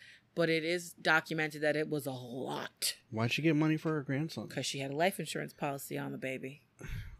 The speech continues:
Speaker 2: What? You can,
Speaker 1: Uh-huh.
Speaker 2: wait, grandparents can do that to their grand-
Speaker 1: A lot of people, you can take, almost anybody. You just gotta have their social.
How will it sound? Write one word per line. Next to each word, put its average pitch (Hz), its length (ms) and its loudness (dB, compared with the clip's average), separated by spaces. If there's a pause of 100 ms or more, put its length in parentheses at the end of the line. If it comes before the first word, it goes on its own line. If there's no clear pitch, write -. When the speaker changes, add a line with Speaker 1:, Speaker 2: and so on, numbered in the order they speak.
(120)
Speaker 2:
What? 175 340 12 (800)
You 196 100 12
can, 208 140 12
Speaker 1:
Uh-huh. 160 380 2
Speaker 2:
wait, 170 180 12
grandparents 170 540 12
can 175 120 12
do 151 180 12
that 175 180 12
to 160 180 12
their 139 180 12
grand- 131 300 10
Speaker 1:
A 165 40 12
lot 330 180 12
of - 80 2
people, 208 240 8
you 208 80 0
can 302 120 2
take, 269 220 4
almost 294 420 4
anybody. 202 480 6
You 151 220 0
just - 120 -4
gotta 254 180 4
have 240 180 8
their 190 120 4
social. 175 520 0